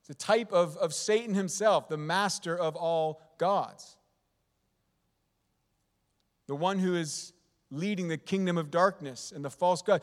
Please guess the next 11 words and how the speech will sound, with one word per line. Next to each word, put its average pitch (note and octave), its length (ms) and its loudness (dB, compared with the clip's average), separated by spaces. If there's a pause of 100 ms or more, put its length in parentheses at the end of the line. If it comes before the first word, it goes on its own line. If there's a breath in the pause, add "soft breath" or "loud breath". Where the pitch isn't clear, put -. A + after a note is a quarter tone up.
(140)
You C4 80 10
have D#4 80 10
to E4 60 -2
understand, B3 480 -2
behind A3+ 320 2
every B3+ 200 6
idol, A3 360 4
there G3 120 0
is G#3+ 200 4
a G3+ 100 2
demon. D3+ 480 -6